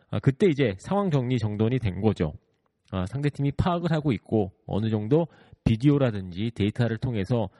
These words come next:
류현진 선수가 파악이 되고 있으면서 또 그거를 역이용을 하면서 류현진 선수가 대처를 잘 했던 거죠. 아, 그렇기 때문에 후반기 때 점-, 그 기록이 좋지 않았을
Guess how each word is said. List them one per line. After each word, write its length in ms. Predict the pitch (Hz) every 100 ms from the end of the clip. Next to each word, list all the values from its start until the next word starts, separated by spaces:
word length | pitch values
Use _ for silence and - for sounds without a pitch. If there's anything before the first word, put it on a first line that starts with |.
| _ - _ _
류현진 300 | 110 120 127
선수가 380 | 123 117 117 120
파악이 420 | - 170 160 147
되고 260 | 107 98 113
있으면서 680 | 92 - 123 92 85 165 190 _ _ _ _ -
또 160 | 170
그거를 460 | 160 117 127 147 98
역이용을 640 | 131 - 123 123 127 120
하면서 360 | 131 92 87 147
류현진 300 | 113 104 101
선수가 320 | 101 87 92
대처를 420 | - 90 - 113
잘 200 | 104 92
했던 360 | 113 - 202 120
거죠. 340 | 80 - 82 - _ _ _ _
아, 160 | - 90
그렇기 280 | - 151
때문에 440 | 165 143 113 123 113 - - _
후반기 520 | - 202 226 220 190
때 400 | 170 - 180 185
점-, 220 | 165 127 131 - 113
그 240 | 113 107 101
기록이 280 | - 143 143
좋지 240 | 120 -
않았을 360 | 123 107 -